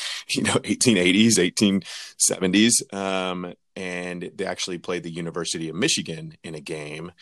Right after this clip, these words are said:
and him, uh, and another guy just dominated Michigan. Um, and the Michigan players after the game were like, "You should come to Michigan and play for us,"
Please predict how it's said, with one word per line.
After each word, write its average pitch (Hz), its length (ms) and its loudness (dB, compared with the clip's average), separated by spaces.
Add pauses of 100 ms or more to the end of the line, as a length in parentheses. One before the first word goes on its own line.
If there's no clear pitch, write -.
(280)
and 85 300 -2
him, 90 580 2 (260)
uh, 85 500 -8 (300)
and 82 120 -6
another 92 300 2
guy 78 640 -4
just 82 240 -2
dominated 76 560 -2
Michigan. 76 500 -8 (140)
Um, 78 500 -10 (340)
and 82 280 -8
the 85 100 -2
Michigan 82 400 0
players 76 340 -2
after 78 200 -6
the 78 60 -6
game 90 220 -2
were 82 80 -2
like, 76 160 -10
"You 107 80 -2
should 120 120 2
come 85 140 -2
to 78 80 -4
Michigan 80 360 -4
and 73 80 -12
play - 180 -12
for - 240 -6
us," - 360 0